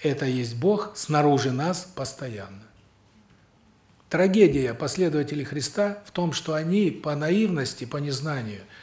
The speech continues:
совершили страшные вещи. Объявив, что Христос пришёл снять все грехи, они были вынуждены сказать: «Если Христос снял грехи, то как бы сейчас всё нормально с этим, и следующее наказание за грехи будет только при высшем суде».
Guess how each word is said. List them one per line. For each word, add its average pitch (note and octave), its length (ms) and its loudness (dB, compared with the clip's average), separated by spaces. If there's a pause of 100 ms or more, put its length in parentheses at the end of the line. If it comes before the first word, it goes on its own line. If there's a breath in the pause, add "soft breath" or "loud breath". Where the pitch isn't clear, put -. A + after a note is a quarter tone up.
(160 loud breath)
совершили D#3 540 0
страшные F3 600 2
вещи. D#3 440 0 (520 loud breath)
Объявив, F#3 460 4
что - 140 -2
Христос D3 480 0
пришёл D3 400 -4
снять D3 320 -2
все D3+ 160 -2
грехи, C#3+ 540 -2 (1160 soft breath)
они C#3+ 220 2
были F3+ 180 8
вынуждены F3 540 4
сказать: D#3 400 0
«Если C#3+ 200 -2
Христос E3+ 440 0
снял D#3+ 240 0
грехи, D#3+ 380 2
то D#3+ 180 0
как D3+ 200 -4
бы C3+ 120 0
сейчас C#3 420 -2
всё - 260 -8
нормально F3 480 2
с - 120 -2
этим, G#2 240 -10 (460 loud breath)
и D#3 80 2
следующее G#3+ 560 6
наказание E3+ 500 4
за C#3+ 100 2
грехи D3 300 0
будет C#3+ 240 0
только F#3 260 2
при D#3 140 -2
высшем C3+ 340 0
суде». A2+ 380 -8